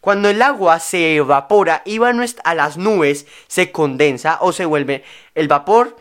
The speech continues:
se vuelve una nube. Pero te-, obviamente tiene much-, otras partículas para que se vuelva así blanquita. Cuando en la nube se vuelve mucho, se con-, se empieza a condensar.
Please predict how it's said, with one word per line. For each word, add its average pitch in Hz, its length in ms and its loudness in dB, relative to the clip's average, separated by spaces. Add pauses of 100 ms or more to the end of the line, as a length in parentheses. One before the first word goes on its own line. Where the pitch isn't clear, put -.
(120)
se - 180 -6
vuelve 156 380 0
una 156 260 -2
nube. 139 760 -2 (280)
Pero 214 280 0
te-, 208 180 -4
obviamente 196 460 0
tiene 165 180 -4
much-, 160 300 -4
otras 151 320 -6
partículas 147 760 -4
para 143 200 -4
que - 80 -16
se 143 100 -12
vuelva 139 240 -2
así 139 180 -8
blanquita. 120 640 -10 (560)
Cuando 208 460 0
en 190 160 -4
la 190 100 0
nube 233 300 0
se 214 140 -6
vuelve 220 320 0
mucho, 208 400 -6
se - 240 -10
con-, 143 300 -4
se 180 100 -6
empieza 190 340 0
a 180 120 -4
condensar. 127 840 -6